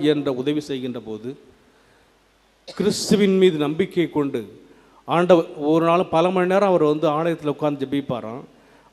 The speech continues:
அப்பொழுது ஜெபிக்கின்ற பொழுது அந்த பாடுபட்ட சிறுவன் அப்படியே இறங்கி, நீங்க பல இடத்துல பார்த்திருப்பீங்க, அசிசியார் வந்து அந்த சிறுவத்தை தாங்கி பிடிப்பதை போல, அந்த பாடுபட்ட சிறுவம் இறங்கி வருவதை போல இவர் காட்சி காணுவார். ஆக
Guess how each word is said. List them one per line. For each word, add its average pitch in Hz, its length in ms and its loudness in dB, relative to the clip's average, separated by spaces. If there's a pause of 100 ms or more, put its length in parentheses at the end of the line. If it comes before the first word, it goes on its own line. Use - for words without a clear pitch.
அப்பொழுது 180 380 2
ஜெபிக்கின்ற 165 440 -2
பொழுது 151 240 4
அந்த 156 120 0 (100)
பாடுபட்ட 175 460 0
சிறுவன் 151 340 -4
அப்படியே 143 500 -4
இறங்கி, 160 500 -2 (160)
நீங்க 131 140 -8
பல 139 180 -4
இடத்துல 151 320 -6
பார்த்திருப்பீங்க, 135 560 -8 (380)
அசிசியார் 143 560 -4
வந்து 131 180 -4
அந்த 127 200 -4
சிறுவத்தை 135 560 -4
தாங்கி 135 280 -6
பிடிப்பதை 120 560 -8
போல, 101 240 -12 (460)
அந்த 135 200 -4
பாடுபட்ட 165 480 -2
சிறுவம் 147 360 -2 (120)
இறங்கி 175 320 2
வருவதை 156 400 6
போல 170 240 2
இவர் 139 280 -4
காட்சி 127 240 -8
காணுவார். 110 500 -10 (140)
ஆக 143 120 -4